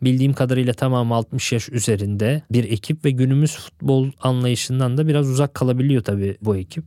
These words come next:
Yani Beşiktaş'ta scout departmanının senelerdir böyle bizde de olduğu görünsün diye var. Kimsenin de kendilerini dinlediği yok maalesef. O yüzden de bu yaz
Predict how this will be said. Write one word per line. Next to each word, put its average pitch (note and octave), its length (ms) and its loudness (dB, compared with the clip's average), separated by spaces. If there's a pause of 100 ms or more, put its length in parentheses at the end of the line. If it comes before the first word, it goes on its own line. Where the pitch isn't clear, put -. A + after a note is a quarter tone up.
(160)
Yani C#3 200 2
Beşiktaş'ta E3+ 600 -2
scout E3 420 -2
departmanının D#3 520 0
senelerdir D3 760 0
böyle C3+ 280 2
bizde B2+ 340 2
de D#3 60 4
olduğu C3+ 380 2
görünsün B2+ 580 2
diye G#2+ 180 2
var. F2+ 160 -8
Kimsenin C#3 560 0
de D3+ 220 0 (100)
kendilerini B2+ 560 2
dinlediği B2 480 2
yok A#2+ 260 -2
maalesef. G#2 560 -4 (440)
O F3 120 4
yüzden C3 440 2
de F#3+ 220 0
bu D#3 180 2
yaz D#3+ 280 0